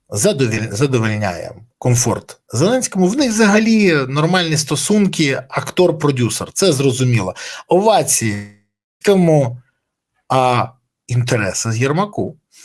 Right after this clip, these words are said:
Так от, все, що ми бачимо зараз, це Андрій Єрмак. Проблеми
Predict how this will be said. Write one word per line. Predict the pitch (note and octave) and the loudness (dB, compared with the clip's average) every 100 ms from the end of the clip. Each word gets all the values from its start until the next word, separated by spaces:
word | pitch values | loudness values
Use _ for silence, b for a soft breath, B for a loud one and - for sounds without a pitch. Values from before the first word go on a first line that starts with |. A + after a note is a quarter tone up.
| B B B B - | B B B B -14
Так | A#2 | -2
от, | D3+ - - _ _ | -2 -2 -12 _ _
все, | - D3+ | -4 -2
що | - B2+ | 0 0
ми | B2 | -2
бачимо | A2+ G2+ - E2+ F2+ | -2 -4 -6 -12 -10
зараз, | G2+ D#3 - - - - _ _ _ _ _ _ _ | -6 -6 -6 -8 -14 -18 _ _ _ _ _ _ _
це | - A#2+ A#2+ G#2+ G#2 _ _ _ _ _ _ _ _ _ _ _ - | -6 -2 -2 -2 -8 _ _ _ _ _ _ _ _ _ _ _ -6
Андрій | A2+ F#2+ E2 F#2 D3+ - _ - | -4 -4 -8 -8 -8 -12 _ -12
Єрмак. | G#2 A2 D2+ D#2 - - _ _ _ _ - | -4 -4 -6 -14 -18 -20 _ _ _ _ -2
Проблеми | C#3+ C#3+ B2 F2 D2+ - | 0 2 2 0 -4 -16